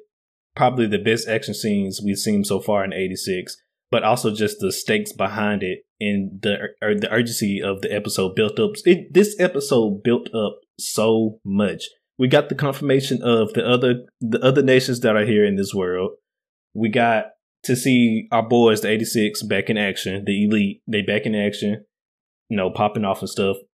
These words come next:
With some of the best animation we've probably seen so far in eighty-six. Like, the animation along with, I'm pretty sure this was C G I as well, if I'm not mistaken.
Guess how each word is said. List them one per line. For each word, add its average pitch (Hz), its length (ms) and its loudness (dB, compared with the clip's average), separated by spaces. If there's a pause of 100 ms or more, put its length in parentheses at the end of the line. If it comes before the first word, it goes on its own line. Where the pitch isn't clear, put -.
(160)
With 123 200 2
some 170 180 0
of 127 80 2
the 117 80 2
best 123 420 0
animation 113 460 0
we've 110 80 -2
probably 107 240 0
seen 104 240 0
so 101 140 -2
far 95 380 -2 (280)
in 120 140 0
eighty-six. 98 600 -4
Like, 95 340 -2 (400)
the 131 180 0
animation 156 460 2
along 123 320 2
with, 120 140 4 (360)
I'm 107 120 -10
pretty 131 180 0
sure 131 160 2
this 120 160 -6
was 107 140 -10
C 117 120 2
G 113 160 0
I 107 180 2
as 104 140 -2
well, 113 400 2
if 110 140 -6
I'm 104 80 0
not 107 140 -2
mistaken. 110 560 -2